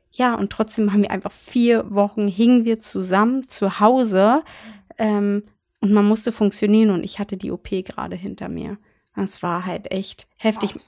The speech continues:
Speaker 1: Genau, mein Mann musste, weil's ihm ja gut ging, im Homeoffice arbeiten.
Speaker 2: Ja.
Speaker 1: Also die Arbeit musste ja trotzdem stattfinden.
Speaker 2: Genau.
Speaker 1: Weil da nimmt ja kein Arbeitgeber irgendwie Rücksicht und sagt so, ach komm,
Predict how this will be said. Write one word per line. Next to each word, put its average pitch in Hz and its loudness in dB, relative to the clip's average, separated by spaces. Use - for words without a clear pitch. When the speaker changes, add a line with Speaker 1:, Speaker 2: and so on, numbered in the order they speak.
Speaker 1:
Genau, 262 4
mein 185 0
Mann 180 0
musste, 220 -2
weil's 190 0
ihm 185 -2
ja 170 -2
gut 170 -10
ging, 220 -2
im 269 -2
Homeoffice 208 -4
arbeiten. 185 -8
Speaker 2:
Ja. - -16
Speaker 1:
Also 190 -6
die 190 -2
Arbeit 202 2
musste 214 -2
ja 180 -2
trotzdem - -6
stattfinden. 180 -6
Speaker 2:
Genau. 226 -14
Speaker 1:
Weil 190 -4
da 185 -2
nimmt 185 -2
ja 180 -4
kein 185 -6
Arbeitgeber 175 -6
irgendwie 180 -6
Rücksicht 185 -6
und 175 -6
sagt - -8
so, 175 -6
ach - -10
komm, 202 2